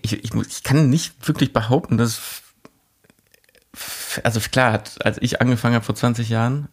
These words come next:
äh, übrigens, ich, äh, jetzt ist jetzt kürzlich der Punkt eingetreten, dass ich länger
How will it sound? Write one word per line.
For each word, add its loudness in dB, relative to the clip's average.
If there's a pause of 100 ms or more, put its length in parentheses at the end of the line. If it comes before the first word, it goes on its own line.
(1200)
äh, 0 (220)
übrigens, 4
ich, -2
äh, 4
jetzt -2
ist 2
jetzt -2
kürzlich -6
der 2
Punkt 0
eingetreten, -2
dass 0
ich -4
länger 2